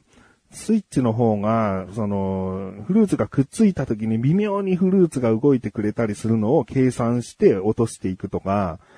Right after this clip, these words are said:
狭いところで大きいフルーツにした時に爆発して、こう上の方にピョーンってこう飛び出たりして、ゲームオーバーとかになったりすることもあるんだけど、でもその辺も計算しつつ、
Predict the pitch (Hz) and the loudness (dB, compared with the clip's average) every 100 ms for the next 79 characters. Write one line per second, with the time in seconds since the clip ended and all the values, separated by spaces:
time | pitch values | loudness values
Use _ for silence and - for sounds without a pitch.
0 | - _ - 151 170 165 135 127 127 117 | -20 _ -4 -2 2 2 2 4 4 4
1 | 107 101 113 - 139 107 95 - 120 120 | 2 2 -2 2 2 2 -4 -2 2 4
2 | 104 107 101 107 107 104 98 92 98 117 | 2 -2 -2 -2 -4 -2 -4 -2 -4 -4
3 | 110 113 - 113 110 110 110 107 113 120 | -4 -6 -2 2 2 2 2 2 2 2
4 | 123 101 - 123 123 123 110 - 92 - | 0 -2 -6 -10 -8 -6 -6 -2 -2 -2
5 | 107 107 110 98 92 95 - 95 - - | -2 0 0 -2 -4 -6 -4 -4 -6 -18
6 | - 98 104 107 110 107 90 85 90 104 | -8 -2 2 4 4 2 0 -2 -2 -2
7 | 131 - 104 156 190 - 254 240 240 262 | -2 -2 -2 2 2 4 0 0 0 -2
8 | 269 247 247 240 226 247 247 269 269 226 | -2 -2 -4 -2 -2 -2 0 2 2 2
9 | - 226 254 262 262 254 294 240 208 180 | 4 4 6 6 4 4 2 4 6 6
10 | 185 170 175 - - 160 - 294 139 | 4 2 0 -2 -4 0 6 8 8